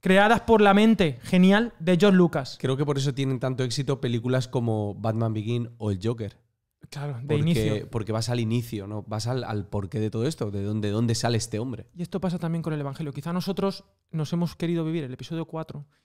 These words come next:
Speaker 1: y suena a rancio, suena a tal, suena a un sinsentido, a un desubicado.
Speaker 2: Mm. Y, y voy a decir
Speaker 1: Y
Speaker 2: otra
Speaker 1: no digo
Speaker 2: cosa.
Speaker 1: nada más, solo quería
Speaker 2: Voy a decir otra cosa más.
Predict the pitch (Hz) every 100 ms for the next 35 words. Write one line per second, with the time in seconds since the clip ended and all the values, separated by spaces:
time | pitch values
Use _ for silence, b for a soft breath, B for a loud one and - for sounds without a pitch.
0 | _ 170 156 175 180 180 139 131 131 -
1 | - b b - 160 170 180 - 139 131
2 | 120 b b - 175 196 170 170 160 180
3 | 165 143 135 123 - 135 139 180 202 -
4 | 170 165 165 143 - - _ _ _ _
5 | _ - 117 127 131 123 120 131 147 156
6 | 147 147 139 185 214 202 190 160 127 -
7 | 196 190 190 190 139 147 160 151 143 110
8 | - 104 95 - -